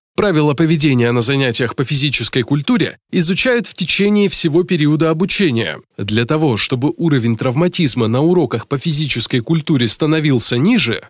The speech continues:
перед новой темой учитель проводит инструктаж по технике безопасности. Рассмотрим профилактику травматизма на уроках гимнастики.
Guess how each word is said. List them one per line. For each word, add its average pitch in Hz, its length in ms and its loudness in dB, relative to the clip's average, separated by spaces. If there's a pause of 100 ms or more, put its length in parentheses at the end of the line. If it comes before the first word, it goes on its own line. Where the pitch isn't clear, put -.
(140)
перед 127 260 2
новой 117 300 0
темой 117 500 -2
учитель 143 460 0
проводит 120 480 0
инструктаж 131 640 -2
по 240 140 -2
технике 156 500 0
безопасности. 170 920 -2 (200)
Рассмотрим 135 840 0
профилактику 160 680 0
травматизма 120 800 0
на 202 140 2
уроках 151 600 0
гимнастики. 165 840 -2